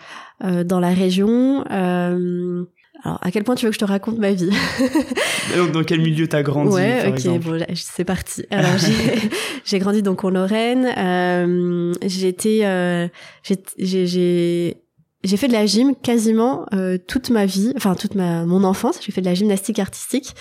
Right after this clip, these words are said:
Speaker 1: euh, et j'ai, j'ai adoré. Donc ma vie ressemblait un petit peu à ça, l'école, la gymnastique, euh, les amis. Ensuite, euh, j'ai dû faire, euh, donc, euh, mes vœux, euh, en fin de, de lycée.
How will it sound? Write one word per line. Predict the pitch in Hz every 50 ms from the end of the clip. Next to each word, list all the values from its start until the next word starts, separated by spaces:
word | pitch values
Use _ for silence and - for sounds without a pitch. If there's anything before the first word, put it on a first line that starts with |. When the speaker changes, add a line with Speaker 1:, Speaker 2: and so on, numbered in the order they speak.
| - - - - - - - - - - 190
Speaker 1:
euh, | 185 180 185 180 180 175 175 175 175 175 175 - -
et | 190 185
j'ai, | 175 - - - 180 175 175 175 175 175 170 170 170
j'ai | 170 - 220 -
adoré. | 196 208 202 196 185 202 247
Donc | 247 220 - -
ma | 196 190
vie | 185 196 220
ressemblait | 214 208 196 - 190 180 190 185
un | 180
petit | 180 - - 208
peu | 185 208
à | 196
ça, | 175 - 185 185 202 220
l'école, | 233 214 190 190 - 196 175 180 202
la | 214 190 175
gymnastique, | 175 185 185 175 175 170 - - - 185 185 196 190 - 208
euh, | 180 175 165
les | 170 175 170 180
amis. | 175 170 175 214 311 359 - - - - - - - - - - - -
Ensuite, | - 214 202 - - - 254 277 - - - - - - 208
euh, | 185 180 180 180 180 180 175 180 180 180 180 180 180 170 - 190
j'ai | 190 202
dû | 190 196 214
faire, | - - 226 208 202
euh, | 196 190 180 175 175 175 170 170
donc, | 170 175 175 165 - - -
euh, | 170 160 165 165 160
mes | 170 180 175
vœux, | 180 175 190 196 202 208 208
euh, | 196 180 170 165 165 165 165 - - - - - -
en | 160 170 165
fin | 156 - - 208 196 190 190 190
de, | 175 170 165 165 160 160 156 160
de | 160 170 175
lycée. | 170 180 180 - - 240 262 311